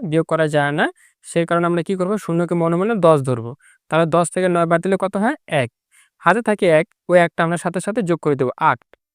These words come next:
নয় থেকে আট বাদ দিলে এক। আমরা কত পেলাম? এগারোশো সত্তর টাকা। আমরা লিখতে পারি তার কাছে অবশিষ্ট আছে এগারোশো সত্তর টাকা। উত্তর এগারোশো সত্তর টাকা। ঠিক আছে? আচ্ছা, এরপরে দেখো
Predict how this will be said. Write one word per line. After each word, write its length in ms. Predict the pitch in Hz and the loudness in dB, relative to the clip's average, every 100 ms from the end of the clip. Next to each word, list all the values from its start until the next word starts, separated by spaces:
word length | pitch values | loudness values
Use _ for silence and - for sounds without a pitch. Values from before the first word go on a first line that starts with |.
| - | -6
নয় 200 | 147 165 | 0 0
থেকে 220 | - 175 170 | 0 -2 -2
আট 100 | 170 | -2
বাদ 160 | 175 | -4
দিলে 200 | 180 233 330 - | -4 -6 -6 -6
এক। 180 | 120 - _ _ _ _ _ _ _ _ _ - | -6 -8 _ _ _ _ _ _ _ _ _ -6
আমরা 160 | 156 170 | 0 2
কত 160 | 180 190 | 2 0
পেলাম? 240 | 196 240 196 | 0 -2 -2
এগারোশো 400 | 156 170 160 269 | -2 -2 -2 -6
সত্তর 320 | 262 202 - 147 | -4 -4 -2 -2
টাকা। 240 | 127 120 135 _ _ _ _ _ _ _ _ _ _ _ 170 | -4 -4 -10 _ _ _ _ _ _ _ _ _ _ _ -2
আমরা 200 | 180 208 | 4 4
লিখতে 240 | 165 165 | 4 4
পারি 180 | 147 175 | 2 2
তার 240 | - 165 180 | 4 4 4
কাছে 180 | - 170 | 0 0
অবশিষ্ট 400 | 165 160 175 - | -2 -4 -6 0
আছে 260 | 160 151 220 | 0 0 0
এগারোশো 400 | 160 151 151 254 277 | 2 0 -2 -4 -2
সত্তর 320 | 208 175 143 | -2 -2 -4
টাকা। 240 | 127 120 120 123 _ | -4 -4 -8 -14 _
উত্তর 400 | 180 170 - 226 220 | -8 -8 0 0 2
এগারোশো 400 | 160 165 165 226 359 - _ | 0 -2 -2 -2 -4 -8 _
সত্তর 320 | 180 - 135 | -8 -6 -6
টাকা। 240 | 117 113 131 - _ _ _ _ _ - | -6 -8 -14 -20 _ _ _ _ _ -6
ঠিক 100 | 262 | -4
আছে? 220 | 311 339 392 _ _ _ _ _ _ _ _ _ _ _ _ _ _ _ _ _ - | -4 -6 -8 _ _ _ _ _ _ _ _ _ _ _ _ _ _ _ _ _ -12
আচ্ছা, 180 | 147 170 | -2 4
এরপরে 300 | 226 240 240 | 4 6 4
দেখো 320 | 175 147 190 | 4 4 2